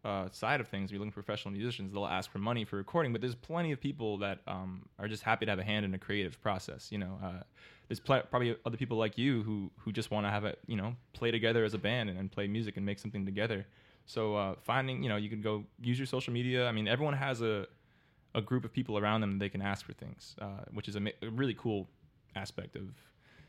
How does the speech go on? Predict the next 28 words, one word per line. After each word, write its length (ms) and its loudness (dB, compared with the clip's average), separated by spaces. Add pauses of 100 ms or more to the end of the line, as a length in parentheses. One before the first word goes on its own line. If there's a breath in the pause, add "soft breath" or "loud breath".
(160 soft breath)
the, 160 -2 (160)
this 120 -2
day 160 6
and 100 4
age, 240 0
is 100 -10
that 60 -8
you 80 -2
can 160 2
literally 200 6
just 180 -4 (220)
take 220 0 (120)
five 220 0
seconds 360 0
and 80 0
then 120 0
pull 220 2
a 60 -2
question 420 -2
to 80 0
however 180 2
many 120 0
hundreds 260 -4
of 60 -16
people 420 -4 (120)
might 200 -8
see 160 -2
it. 140 -4